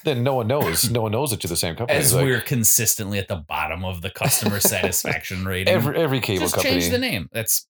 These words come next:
Speaker 1: every telecommunications company basically is,
Speaker 2: that's the
Speaker 1: but
Speaker 2: name of the game. That's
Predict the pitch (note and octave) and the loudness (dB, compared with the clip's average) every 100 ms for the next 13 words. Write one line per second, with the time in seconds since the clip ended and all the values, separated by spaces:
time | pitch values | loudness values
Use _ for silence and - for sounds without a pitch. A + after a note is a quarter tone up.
0 | - C#3+ C3 B2 G#2+ G2 F#2+ F2 F2 G2 | -4 0 2 0 -2 -2 -6 -4 -4 -2
1 | G2+ F2+ F#2 F#2 F2+ G2 F2+ F#2 G2 C3 | -4 -4 -2 -2 -4 -2 -2 -2 -4 -4
2 | B2+ - A2+ G#2 G2 G2 F#2+ F2+ F2+ E2 | -2 -2 0 0 0 -2 -2 -2 -4 -6
3 | D#2 D2+ D2 D#2+ D2+ D#2+ D#2+ F2 | -8 -12 -12 -12 -12 -12 -12 -6